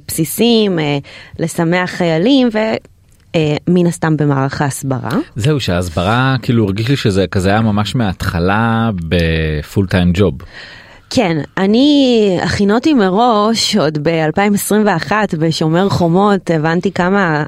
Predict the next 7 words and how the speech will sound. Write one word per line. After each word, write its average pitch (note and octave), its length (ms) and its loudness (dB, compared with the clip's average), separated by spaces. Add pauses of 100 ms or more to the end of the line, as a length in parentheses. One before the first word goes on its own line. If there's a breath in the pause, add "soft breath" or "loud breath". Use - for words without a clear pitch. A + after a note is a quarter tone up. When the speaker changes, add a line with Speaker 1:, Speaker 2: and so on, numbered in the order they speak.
Speaker 1:
ההסברה D#3 540 -2
הישראלית E3+ 520 -2
חשובה, D3+ 680 -2
וכבר F3 360 -2
בשומר G#3 380 0
חומות, F#3 480 0
אה, E3+ 100 2